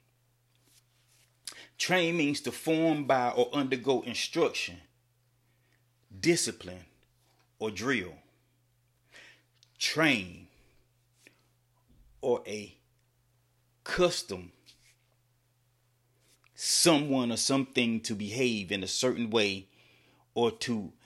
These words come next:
accept certain circumstances. The truth is, we all had and have to be corrected. Why? Because we were born in sin and shapen in iniquity, predestined by the fall of man.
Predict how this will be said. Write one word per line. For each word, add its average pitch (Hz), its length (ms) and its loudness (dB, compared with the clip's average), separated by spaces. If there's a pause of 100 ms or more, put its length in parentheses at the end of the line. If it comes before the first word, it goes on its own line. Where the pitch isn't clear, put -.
(220)
accept - 680 4
certain 127 340 -2
circumstances. 101 1080 -4 (460)
The 120 80 -2
truth 240 460 0
is, 117 400 -2 (180)
we 160 260 -4
all 139 340 8
had 117 720 2 (420)
and 123 180 0
have 120 600 2 (300)
to - 120 -2
be 113 180 0
corrected. 113 580 -2 (420)
Why? 131 240 2
Because 117 400 -2
we 139 100 -6
were 113 140 -2
born 139 420 -2
in 139 120 0
sin 135 360 -2
and 113 80 -4
shapen 151 440 2
in 135 100 4
iniquity, 131 640 -4 (240)
predestined 170 800 2
by 147 100 4
the 127 80 0
fall 170 680 4
of 123 180 -2
man. 110 480 -2